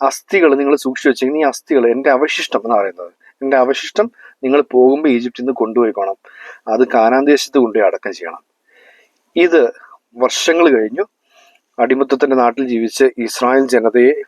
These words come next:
മോചിപ്പിക്കുവാൻ ദൈവം ഒരു വിമോചകനെ തിരഞ്ഞെടുത്തു. ആ വിമോചകൻ മോശ ഈ ദ-, ഈ ജനത്തെ വിമോചിപ്പിച്ച് കൊണ്ടുപോകുമ്പോ ഈ പറയുന്ന വാക്യം, പുറപ്പാട് പതിമൂന്ന് പത്തൊമ്പത്, പുറപ്പാട് പുസ്തകത്തിലെ,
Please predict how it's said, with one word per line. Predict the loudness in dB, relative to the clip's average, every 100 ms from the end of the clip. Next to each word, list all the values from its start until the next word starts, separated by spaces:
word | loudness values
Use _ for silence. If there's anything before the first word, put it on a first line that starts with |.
| _ _ -2
മോചിപ്പിക്കുവാൻ | 0 0 -2 -6 -2 -2 2
ദൈവം | 2 2 0
ഒരു | -4
വിമോചകനെ | -6 -2 0 2 2 0
തിരഞ്ഞെടുത്തു. | -2 -2 -4 -2 -2 _ -20 -20 -20 -20 _ -2
ആ | 0 0
വിമോചകൻ | 0 0 2 2 0 -2 -4 _ -14
മോശ | -2 2 2 0 0 -2 -6 _ _ -20 -20 _ _ _ _ _ _ 0
ഈ | 4 6 4 2 _
ദ-, | -4 -2 -2 -4
ഈ | -2
ജനത്തെ | 0 0 0 0 0 -2
വിമോചിപ്പിച്ച് | -2 2 2 0 -4 -6
കൊണ്ടുപോകുമ്പോ | -4 0 4 2 2 -4 -6 -20 _ -4
ഈ | -2
പറയുന്ന | 2 2 2
വാക്യം, | 2 0 -2 -14 -14 _ _ _ -2
പുറപ്പാട് | 0 0 0 0 2 0 _ _ -2
പതിമൂന്ന് | -2 0 -2 0 0 -4 _ -4
പത്തൊമ്പത്, | -4 _ -2 0 -2 -4 _ _ _ _ _ -4
പുറപ്പാട് | 0 0 0 0 0
പുസ്തകത്തിലെ, | -2 -2 -2 0 -2